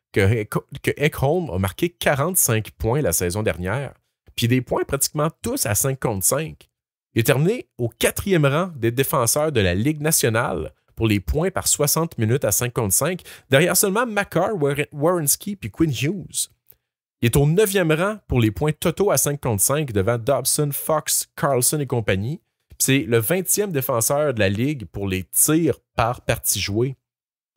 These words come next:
Le duo de Evan Bouchard puis Mathias Ekholm est le troisième duo le plus utilisé dans toute la Ligue. On le sait, Ekholm vient pallier les lacunes défensives de Bouchard,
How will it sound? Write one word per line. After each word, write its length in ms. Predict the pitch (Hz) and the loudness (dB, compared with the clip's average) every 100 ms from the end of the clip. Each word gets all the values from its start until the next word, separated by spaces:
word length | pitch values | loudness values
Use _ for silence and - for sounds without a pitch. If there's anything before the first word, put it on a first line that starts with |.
| _ | _
Le 140 | 120 | 2
duo 240 | 123 160 214 | 4 4 2
de 100 | 208 | 2
Evan 240 | 120 151 156 | 2 0 0
Bouchard 440 | 135 - 160 175 | 0 2 2 0
puis 120 | 135 | 0
Mathias 340 | 120 120 151 151 | -2 0 0 0
Ekholm 500 | 104 120 131 147 135 - | 0 0 0 -4 -8 -4
est 60 | |
le 120 | 98 | -2
troisième 480 | 104 - 147 131 160 | -2 0 2 2 0
duo 240 | 127 127 143 | 0 2 2
le 100 | 98 | 0
plus 260 | - 135 | 0 -2
utilisé 520 | 117 - 101 107 139 - _ - | -2 -2 -2 0 -2 -4 _ -2
dans 220 | 110 104 - | 0 0 -4
toute 300 | - 190 - - | -2 -2 -2 -6
la 180 | 104 101 | 2 2
Ligue. 560 | 92 117 143 98 71 - _ _ - - _ _ - | 2 0 -2 -6 -8 -12 _ _ -20 -20 _ _ 0
On 120 | 180 | 4
le 40 | |
sait, 540 | 165 - 190 240 226 - _ - | 4 4 2 2 -6 -14 _ -4
Ekholm 360 | 135 185 208 | 0 2 2
vient 160 | 143 151 | 2 2
pallier 320 | 156 123 156 | 2 2 2
les 100 | 151 | 4
lacunes 260 | 113 - 147 | 2 2 -2
défensives 440 | 139 131 - 151 | 0 0 0 0
de 80 | 120 | 0
Bouchard, 720 | 101 98 120 131 - 80 - | -2 0 2 2 -2 -6 -10